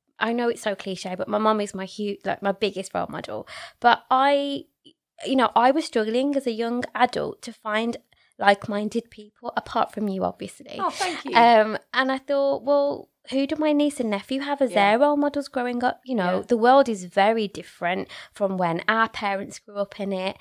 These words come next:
Speaker 1: and it's, it's ever changing. And you've got, you know, other external factors like Brexit, you
Speaker 2: Yeah, of
Speaker 1: know,
Speaker 2: course.
Speaker 1: and just so many other things.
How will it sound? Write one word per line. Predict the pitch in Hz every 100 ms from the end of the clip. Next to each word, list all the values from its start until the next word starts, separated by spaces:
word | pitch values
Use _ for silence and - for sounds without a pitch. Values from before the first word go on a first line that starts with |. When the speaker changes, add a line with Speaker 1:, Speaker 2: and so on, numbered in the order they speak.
| - - -
Speaker 1:
and | 214
it's, | 208 -
it's | 226 -
ever | 226 226
changing. | - 247 240 214 185
And | 185 190 202
you've | 226 -
got, | 285 - - - - -
you | 240
know, | 202 202 - _ _ _ _ _
other | - 240 254 -
external | - - - 269 247 226
factors | - - 208
like | 208 - -
Brexit, | - - - - 190 185 - _ _ _
you | - 226
Speaker 2:
Yeah, | 190 190
of | 196 214
Speaker 1:
know, |
Speaker 2:
course. | 247 - 180
Speaker 1:
and | 240 220 - - - _ _
just | 302 -
so | - 302 311 311
many | 254 202
other | 202 196
things. | - 196 185 190 190